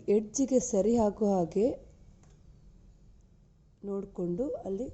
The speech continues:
ಸ್ಟ್ರೇಟ್ ಸ್ಟಿಚ್ ಹಾಕ್ಕೋಬೇಕು. ಎಡ್ಜಲ್ಲಿ ಫ್ರಿಲ್ಸ್ ಬೇಡ, ಸ್ಟ್ರೇಟ್ ಸ್ಟಿಚ್ ಮಾಡ್ಕೋಬೇಕು. ಅದಾದ ನಂತರ ಆಚೆ ಏನು ಬ-,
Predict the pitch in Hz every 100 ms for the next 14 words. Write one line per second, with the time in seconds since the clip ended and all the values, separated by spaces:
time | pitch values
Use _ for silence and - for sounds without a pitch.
0 | - - - 233 247 370 - - - 190
1 | - 185 151 170 156 135 - - - -
2 | 175 160 190 190 269 - - - 196 196
3 | - 175 170 262 - - 190 190 - -
4 | - - 180 - - 151 - 160 147 143
5 | 220 269 - - - - - - - -
6 | 240 208 214 214 247 247 247 262 - -
7 | - - 208 220 - 277 - 220 233 262
8 | 277 - - - - - - - - 175
9 | 185 170 165